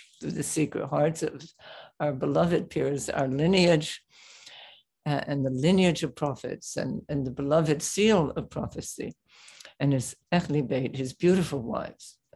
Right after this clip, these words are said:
and his beautiful daughter Fatima and Khadija, and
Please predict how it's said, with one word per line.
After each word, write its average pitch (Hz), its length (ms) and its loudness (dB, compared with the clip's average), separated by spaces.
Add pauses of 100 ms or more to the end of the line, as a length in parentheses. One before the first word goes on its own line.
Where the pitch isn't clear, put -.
and 123 220 -10
his 131 140 -10
beautiful 156 440 0
daughter 135 380 -4
Fatima 139 840 -4
and 127 280 -4
Khadija, 143 680 -2 (1300)
and 131 360 -4